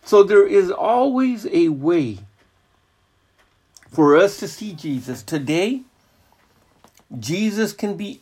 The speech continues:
accessed in prayer, in fasting. He can be accessed as we come to him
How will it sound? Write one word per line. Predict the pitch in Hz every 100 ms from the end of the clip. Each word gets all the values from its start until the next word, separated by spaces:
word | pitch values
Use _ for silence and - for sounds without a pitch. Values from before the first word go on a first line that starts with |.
| -
accessed | 165 170 - 185 156 - - - - _ _ _ _ _ _ _ _ _
in | - 185 180
prayer, | - 160 139 113 - - _ _ _ _ _ _ _ _ _ _
in | 170 190
fasting. | 160 165 160 147 - 123 107 _ _ _ _ _ _ _ _ _ _ _ _
He | - 202
can | 185 196
be | 196 214 220 214 _ _ _ -
accessed | 202 220 - 208 202 - - _ _ _ _ _ _ _ _ _ _ _ _ _ _ 170
as | 185 170
we | 180 170
come | - - 233 233
to | - 220
him | 170 196 156 120